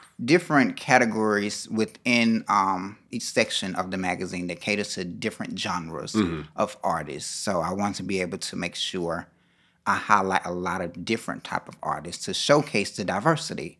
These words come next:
Speaker 2: Mm.
Speaker 1: within the community. We're not just one thing. So, um, it's fun.
Speaker 2: Are these things that you were really interested about, or are you like, "Ah, these would be good topics to talk about"?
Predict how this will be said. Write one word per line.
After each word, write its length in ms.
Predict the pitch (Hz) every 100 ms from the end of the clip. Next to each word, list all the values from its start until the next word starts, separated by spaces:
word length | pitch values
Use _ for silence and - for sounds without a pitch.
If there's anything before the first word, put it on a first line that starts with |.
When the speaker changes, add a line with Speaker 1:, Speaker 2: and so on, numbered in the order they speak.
| -
Speaker 2:
Mm. 220 | 95 80
Speaker 1:
within 240 | 110 117
the 60 | 101
community. 460 | - 95 85 82 87
We're 220 | 90 95
not 220 | 98 -
just 320 | - 110 -
one 520 | 92 85 87 113 113
thing. 500 | - 101 87 - - -
So, 580 | - 101 92 87 87 - _ _ -
um, 180 | 95 104
it's 160 | -
fun. 400 | - 71 - - - -
Speaker 2:
Are 100 | 117
these 220 | 110 135
things 340 | - 123 117 -
that 320 | 104 95 -
you 300 | 92 98 117
were 160 | 139 139
really 280 | 135 139 139
interested 500 | 139 135 139 131 131
about, 220 | 120 131
or 60 | 120
are 60 | 104
you 160 | 101
like, 220 | 92 90
"Ah, 220 | 95 110 104
these 200 | 113 95
would 120 | 90
be 80 | 90
good 200 | 90 85
topics 360 | 85 78 73 -
to 100 | 82
talk 300 | 95 78 -
about"? 300 | 76 -